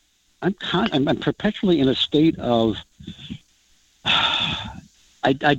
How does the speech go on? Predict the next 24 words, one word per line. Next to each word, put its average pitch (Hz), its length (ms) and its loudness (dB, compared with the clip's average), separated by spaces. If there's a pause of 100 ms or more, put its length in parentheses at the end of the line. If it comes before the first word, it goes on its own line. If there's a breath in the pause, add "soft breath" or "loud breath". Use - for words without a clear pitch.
(120)
I 156 100 2
don't 147 280 0
know. - 480 0 (380 loud breath)
I 143 80 4
will 151 140 4
get - 180 0
pulled, 180 400 2 (260 loud breath)
you 175 280 2
know, 151 100 4
you 147 100 0
get 151 160 0
pulled 175 340 2
one 160 240 4
way 117 320 2 (280 loud breath)
and 139 120 0
you 131 80 2
think 160 340 0
you've 143 120 0
got 143 220 0
some 170 240 2
of 143 80 -2
it 131 80 -4
figured 143 320 2
out, 127 260 4